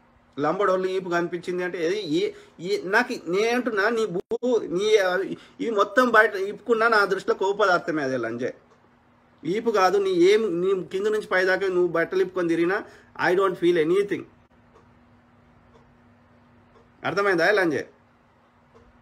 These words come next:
కొవ్వు పదార్థమే, అది కూడా నీది original కాదు. కొవ్వు పదార్థం కూడా నీది original కాదు. నువ్వు ప్లాస్టిక్ సర్జరీ చేయించుకున్నావు. ఆ, జ్ఞానేశ్వరరావు, ఆ, కేత, సూపర్ అన్న,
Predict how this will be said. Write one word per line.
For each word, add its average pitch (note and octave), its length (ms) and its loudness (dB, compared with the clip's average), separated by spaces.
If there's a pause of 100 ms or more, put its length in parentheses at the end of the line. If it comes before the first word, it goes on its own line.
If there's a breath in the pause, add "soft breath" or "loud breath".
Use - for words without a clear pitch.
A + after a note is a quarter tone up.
(960)
కొవ్వు G3 200 4
పదార్థమే, F#3 560 2 (680)
అది D#3 120 0
కూడా A3 140 6
నీది A3+ 220 2
original F#3+ 400 2
కాదు. D3 140 0
కొవ్వు D#3 220 0
పదార్థం F3+ 380 0
కూడా F3 120 -2
నీది F#3+ 180 0
original D3+ 520 -4
కాదు. D3+ 180 -4 (880)
నువ్వు D#3 80 -4
ప్లాస్టిక్ D3 400 -6
సర్జరీ C3 300 -2
చేయించుకున్నావు. B2+ 440 -8 (2000 loud breath)
ఆ, A2+ 280 -4 (1120 soft breath)
జ్ఞానేశ్వరరావు, C#3 920 2 (400)
ఆ, G#2 300 -6
కేత, B2+ 320 -2
సూపర్ C3 360 -2
అన్న, G2 140 -12